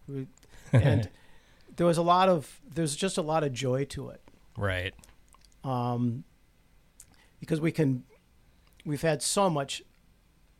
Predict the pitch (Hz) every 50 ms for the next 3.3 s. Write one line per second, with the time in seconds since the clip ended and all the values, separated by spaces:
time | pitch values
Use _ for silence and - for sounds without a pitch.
0 | _ - - - 175 160 143 - - - 180 185 202 202 180 151 - 143 135 135
1 | 139 131 135 135 139 135 147 - 156 135 - 170 151 156 156 151 143 139 - -
2 | 135 - - 165 151 151 139 - 160 131 135 123 117 131 139 143 147 151 156 -
3 | - 147 139 131 127 123